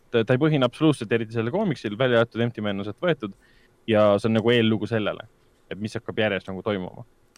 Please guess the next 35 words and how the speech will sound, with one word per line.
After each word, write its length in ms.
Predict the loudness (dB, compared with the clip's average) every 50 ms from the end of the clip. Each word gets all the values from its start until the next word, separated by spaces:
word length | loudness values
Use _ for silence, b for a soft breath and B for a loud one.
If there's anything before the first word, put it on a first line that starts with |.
| _ _ _ _ _ _ _ _ _ _ _ _ -2
Ja 80 | 0
see 80 | 2 2
oli 160 | 2 2 4
suur 160 | 4 4 4 4
kamm 220 | 2 2 2 2 0
kogu 220 | 0 0 0 0 0
selle 120 | 0 0
filmi 200 | 0 0 0 2
tegemisega, 360 | 2 2 0 -2 -4 -6 -6 -6
võttis 200 | -6 -6 -6 -8
tal 120 | -8 -8
mingi 120 | -6 -4 -4
viis-kuus 360 | -4 -4 -4 -4 -4 0 2
aastat 240 | 2 2 0 -2 -6 -6
seda 160 | -4 0 2
valmis 320 | 2 2 2 0 -2 -4 -4
teha, 300 | -4 -2 0 0 2 2 2 2
vahepeal 400 | 2 2 0 0 0 -2 -2 -4
siis, 420 | -4 -4 -4 -2 -2 -4 -6 -8 -6 -2
äh, 160 | -2 0 0 0
Fox 280 | -2 -4 -4 -2 -4
osteti 400 | -6 -6 -6 -10 -16 -8 -4 -2
ära 200 | 0 0 2 2 2 0 0 -2
Disney 320 | -2 -2 0 0 0 0 2
poolt 320 | 2 2 0 0 -2 _ b b b b _ _ _ _ _ _ _ _ _ -6
ja, 240 | -2 2 2 4 4 4 4 4 2 0
ja 300 | -2 -2 0 2 2 2 2 2 2 2 0
enne 160 | 0 -2 -2
seda 240 | -4 -2 0 2 2 2
olid 200 | 2 0 -2 -4
siis 240 | -6 -8 -10 -6 -6
väga 300 | -4 -4 -2 -2 -2 -2
head, 320 | -2 -2 -2 -2 -2 -4 -6
ähm, 300 | -6 -4 -4 -6 -6 -8 -8
nagu 280 | -8 -8 -6 -6 -4